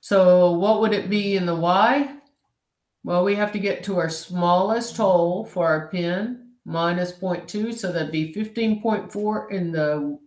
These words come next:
in the Y. And then we get to the smallest pin, fifteen point six minus point six, so it'd be fifteen in the X.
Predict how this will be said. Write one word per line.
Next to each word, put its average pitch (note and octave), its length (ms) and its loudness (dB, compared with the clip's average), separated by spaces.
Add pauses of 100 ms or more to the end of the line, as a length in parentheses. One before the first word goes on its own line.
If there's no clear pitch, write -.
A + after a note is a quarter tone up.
(140)
in E3+ 160 -4
the C#3+ 80 -4
Y. E3+ 520 2 (760)
And E3+ 200 0
then E3+ 120 2
we E3+ 100 2
get E3+ 340 0
to F3+ 120 -2
the D#3 120 -2
smallest F3+ 840 2
pin, F#3 300 -2
fifteen F3 480 -4
point F3 240 -2
six G#3+ 380 -6
minus E3 320 0
point F3+ 340 -4
six, G3 300 -6
so E3 160 -2
it'd D3+ 120 -2
be D#3 220 -2
fifteen F3 720 0 (540)
in E3 180 0
the D#3 160 4
X. - 560 -4